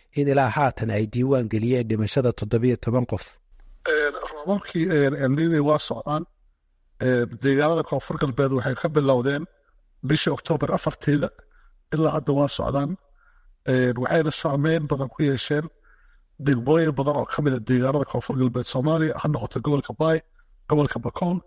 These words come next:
Speaker 2: iyo gobolka Shabeellaha Hoose. Een, deegaanada ay saameeyeen waxaa ka mid ah degmada Baydhabo, degmada Bardaale, degmada, eh, Xodof, Afgooye,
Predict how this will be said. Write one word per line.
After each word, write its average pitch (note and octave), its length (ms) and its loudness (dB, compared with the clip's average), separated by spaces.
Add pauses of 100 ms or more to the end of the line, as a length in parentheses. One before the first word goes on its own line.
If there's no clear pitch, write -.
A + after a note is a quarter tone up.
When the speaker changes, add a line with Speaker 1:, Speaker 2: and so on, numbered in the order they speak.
(380)
Speaker 2:
iyo C#3 120 0
gobolka C#3+ 280 0
Shabeellaha B2+ 520 -2
Hoose. - 220 -8 (800)
Een, C3 320 0 (540)
deegaanada D#3 480 2
ay D3 120 0
saameeyeen C#3+ 760 -2 (760)
waxaa C3 580 0
ka - 120 -4
mid D#3 180 0
ah A2 100 -6
degmada C#3 340 -2
Baydhabo, C#3 440 -2 (460)
degmada C3+ 400 -2
Bardaale, D3+ 640 0 (920)
degmada, C#3+ 580 0
eh, C#3 160 -4
Xodof, - 360 -4 (800)
Afgooye, D3+ 640 -2